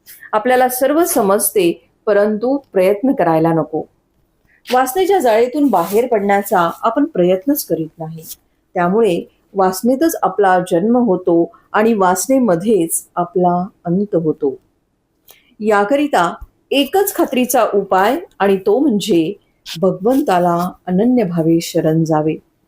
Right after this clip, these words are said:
रामा, तुझ्या वाचून माझी यातून नाही,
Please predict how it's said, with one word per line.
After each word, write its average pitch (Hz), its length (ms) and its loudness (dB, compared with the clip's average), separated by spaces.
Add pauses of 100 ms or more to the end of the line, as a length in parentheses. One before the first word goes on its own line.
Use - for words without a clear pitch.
(340)
रामा, 180 340 0 (960)
तुझ्या 285 260 2
वाचून 330 340 0
माझी 254 300 2
यातून 269 300 0 (460)
नाही, 190 420 -18